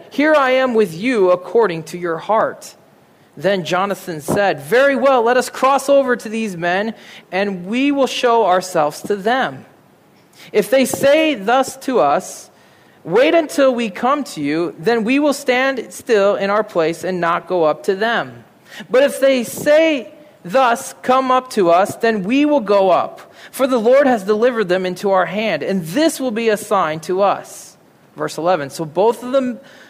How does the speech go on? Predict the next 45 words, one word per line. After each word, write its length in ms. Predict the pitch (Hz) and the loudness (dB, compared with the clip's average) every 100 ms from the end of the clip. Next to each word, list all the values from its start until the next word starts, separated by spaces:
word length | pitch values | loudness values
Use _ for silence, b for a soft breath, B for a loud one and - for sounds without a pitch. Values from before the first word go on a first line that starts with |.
| B 170 | B 0
both 280 | 214 269 | 2 2
of 140 | 233 165 | -2 -2
them 280 | 156 185 208 | -2 -2 -4
showed 480 | - 240 254 294 | -6 0 2 2
themselves 500 | 214 185 160 170 185 | 0 -2 -2 0 0
to 120 | 185 180 | -2 -8
the 60 | |
garrison 580 | 151 156 180 180 220 226 | -4 -2 -2 -4 -10 -8
of 240 | - 156 | -2 -2
the 100 | 160 | -2
Philistines. 840 | 170 - 262 233 - 165 127 120 - B B B B B | -8 -4 -2 -2 -4 -10 -12 -16 -20 B B B B B
And 160 | - 208 | -2 0
the 40 | |
Philistines 640 | 208 240 277 311 - 254 233 | -2 0 0 2 0 -4 -4
said, 400 | - 175 190 202 | 0 2 2 2
'Look, 320 | 320 294 - - - - - _ - | 4 4 2 -10 -16 -20 -20 _ -8
the 260 | 208 220 277 | -6 0 4
Hebrews 460 | 339 311 262 220 | 4 4 2 0
come 240 | - 262 247 | 0 2 4
out 260 | 254 262 | 2 2
of 80 | 262 | 2
the 120 | 254 | 2
holes 340 | 233 269 262 220 | 4 4 4 2
where 140 | 247 | 0
they 180 | 233 226 | 4 4
have 220 | 220 190 | 4 0
hidden.' 540 | - 175 147 127 120 - _ b b b b b b b _ - _ | -2 -4 -4 -8 -12 -16 _ b b b b b b b _ -20 _
Then 320 | 139 131 190 208 | -10 -2 0 2
the 80 | |
men 220 | 180 190 208 | 2 2 0
of 80 | |
the 80 | 175 | -2
garrison 440 | 160 196 208 170 156 | 0 0 0 -4 -4
called 260 | 202 214 | 0 0
to 60 | 190 | 0
Jonathan, 480 | 156 202 226 220 185 | 0 0 0 -2 -4
his 140 | 170 | 0
armor 300 | 175 240 240 | 2 2 0
bearer, 320 | 165 160 190 | 0 2 2
and 120 | 180 | 0
said, 380 | 160 220 220 170 | -2 0 0 0
'Come 200 | 262 277 | -2 2
up 160 | 311 311 | 2 0
to 180 | 240 180 | 2 4
us, 340 | 135 123 - | 4 0 -12